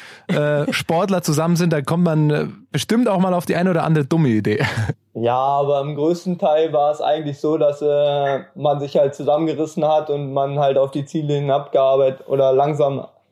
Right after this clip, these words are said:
Speaker 3: aufgearbeitet hat und dann, ja, kam die Versuchung halt nicht so zustande und jeder hat sich gegenseitig motiviert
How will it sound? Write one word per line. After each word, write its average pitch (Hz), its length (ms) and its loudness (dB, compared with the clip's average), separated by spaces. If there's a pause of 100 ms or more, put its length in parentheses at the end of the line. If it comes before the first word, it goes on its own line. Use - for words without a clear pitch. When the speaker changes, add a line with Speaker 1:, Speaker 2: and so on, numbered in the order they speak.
(100)
Speaker 3:
aufgearbeitet 143 840 0
hat 151 240 0
und 139 260 -2
dann, 135 460 -2 (420)
ja, 135 180 2
kam 151 280 0
die 151 80 -2
Versuchung 151 480 0
halt 143 180 2
nicht 147 180 -4
so 139 120 -2
zustande 143 560 0
und 131 240 -2
jeder 139 360 2
hat 139 140 2
sich 131 140 -10
gegenseitig 143 500 0
motiviert 143 680 -2